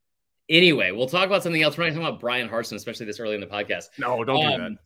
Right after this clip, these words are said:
Speaker 1: no, so I think, I think with the combine, what people forget about, like, the whole success thing, the reason why I brought it up before we're so rudely interrupted by Pepper, who we love dearly, but the fact that, like, i-, in this day and age, one thing people love to do is shit on people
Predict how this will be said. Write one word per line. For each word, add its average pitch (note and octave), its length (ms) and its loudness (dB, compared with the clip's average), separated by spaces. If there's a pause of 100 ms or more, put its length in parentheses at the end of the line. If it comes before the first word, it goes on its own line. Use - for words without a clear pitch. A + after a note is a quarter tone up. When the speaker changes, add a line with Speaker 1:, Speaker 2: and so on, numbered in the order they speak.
(120)
Speaker 1:
no, A#3+ 140 -2
so G3+ 140 -2
I G3+ 60 2
think, A3 160 -4
I F3+ 80 0
think A3 120 -4
with B3 80 -4
the A3 60 -4
combine, E3 460 -4
what D#3+ 140 -4
people C4 160 -4
forget F3+ 240 -4
about, B2 180 -6
like, A2+ 240 -8 (100)
the C3+ 140 -4
whole E3+ 200 -4
success C#3 460 -10
thing, G#2+ 120 -10
the G2 80 -12
reason C3+ 160 -10
why C#3 100 -4
I B2 40 -4
brought A2+ 180 -4
it G#2 80 -2
up G2 180 -6 (600)
before C#3 160 -8
we're C3+ 60 -6
so C3+ 140 -6
rudely A#2+ 280 -4
interrupted G#2+ 360 -6
by F#2 80 -10
Pepper, F2+ 380 -10 (420)
who B2 80 -4
we A#2 80 0
love A2 240 0
dearly, F#2+ 340 -2
but A2+ 340 0 (640)
the D3+ 140 2
fact F3+ 320 2
that, F#3+ 160 0
like, D3+ 420 -4 (340)
i-, E3 60 -4
in F3+ 300 0
this A#3 200 0
day F#3 200 -2
and D3+ 100 -4
age, F#2 320 -6
one G3+ 260 0
thing A3+ 220 2
people D3 480 -4
love C3+ 520 0
to C#3+ 120 -2
do G#2+ 320 -6 (580)
is A#2 160 -6
shit - 380 0
on D#3 220 0
people C#3+ 580 -4